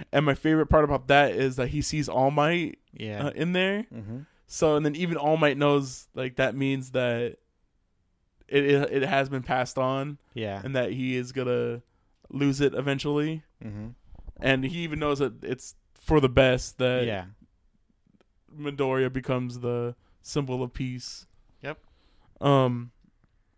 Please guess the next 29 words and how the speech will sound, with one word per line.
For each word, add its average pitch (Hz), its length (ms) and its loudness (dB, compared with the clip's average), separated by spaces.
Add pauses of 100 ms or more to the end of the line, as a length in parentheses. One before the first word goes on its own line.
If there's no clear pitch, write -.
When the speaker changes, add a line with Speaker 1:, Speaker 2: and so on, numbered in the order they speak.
(720)
Speaker 1:
that 165 280 8
and 175 80 6
just 185 180 4
all 156 220 8
the 165 100 6
really 156 260 4
cool, 151 540 2 (540)
uh, 123 320 -2 (200)
character 143 300 2
design, 143 480 0
all 135 120 2
the 139 60 0
shadows 139 460 2
you 147 60 -2
can 143 140 -2
see 147 400 -4 (180)
Speaker 2:
Yeah. 107 320 -2
Speaker 1:
are, 135 120 -2
are 127 180 0
really 135 280 -2
dope. 127 460 -2 (460)
Um, 120 540 -4 (460)
Speaker 2:
You 160 100 -4
were 165 60 0
telling 151 240 2
me 131 100 2
that 110 240 -4
the 104 100 -6
stan-, 113 320 -6